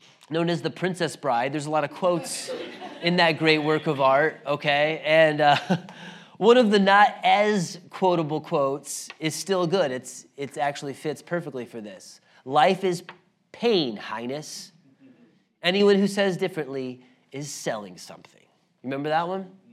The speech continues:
That's, yeah, okay. That's, that's about right when it comes to real life, right?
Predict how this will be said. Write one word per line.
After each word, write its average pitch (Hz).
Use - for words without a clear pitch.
That's, -
yeah, 127
okay. 123
That's, 147
that's 165
about 180
right 196
when 156
it 131
comes 143
to 156
real 135
life, 117
right? 143